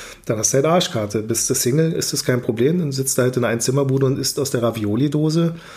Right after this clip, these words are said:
Als Familienvater ist dann schon ein bisschen schwer, dann den Kindern in die Augen zu schauen und zu sagen, ähm,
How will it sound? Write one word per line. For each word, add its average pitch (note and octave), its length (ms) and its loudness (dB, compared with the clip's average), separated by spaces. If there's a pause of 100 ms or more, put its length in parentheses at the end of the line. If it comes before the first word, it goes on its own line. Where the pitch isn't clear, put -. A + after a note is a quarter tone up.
(580)
Als B2 200 -2
Familienvater C#3 840 2
ist B2+ 180 -2
dann C#3 100 2
schon C3+ 140 0
ein - 20 0
bisschen C#3 220 2
schwer, F3 180 2
dann A2+ 220 2
den G#2+ 240 -2
Kindern A#2+ 260 2
in A2+ 80 2
die G#2+ 120 0
Augen A2 180 0
zu - 100 -6
schauen A#2+ 220 0
und A#2 100 -2
zu B2+ 80 0
sagen, A#2+ 320 2
ähm, A#2 400 0